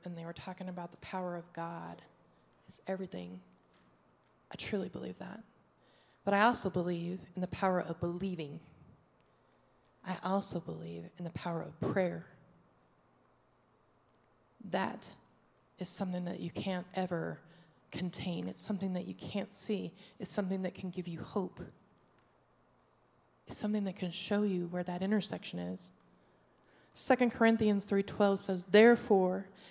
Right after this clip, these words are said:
since we have such hope, we are very bold." That reminds me of this lady. Out of everything that she went through, she fought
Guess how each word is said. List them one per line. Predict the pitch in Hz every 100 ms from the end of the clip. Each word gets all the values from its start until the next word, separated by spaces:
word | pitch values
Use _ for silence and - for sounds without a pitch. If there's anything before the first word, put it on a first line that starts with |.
| -
since | - 220 220
we | - 254
have | - 277 254
such | - 226
hope, | - 226 202 - - - - -
we | - 247
are | 214 202
very | 175 214 220 220 226 220 -
bold." | 175 190 185 160 160 165 - - - _ _ _ _ _ _ _ _ _ _ _
That | 220 214
reminds | 254 254 262 254
me | 247
of | 240
this | 233 -
lady. | 226 262 202 - - - - _ _ _ _ _ _ _ _ _ _ _ _ _ _ _ _ _ - -
Out |
of | 180 -
everything | 226 208 220
that | 220 240
she | -
went | 202 190
through, | 196 170 175 165 - _ _ _ _ _ -
she | - -
fought | 214 - 202 220 -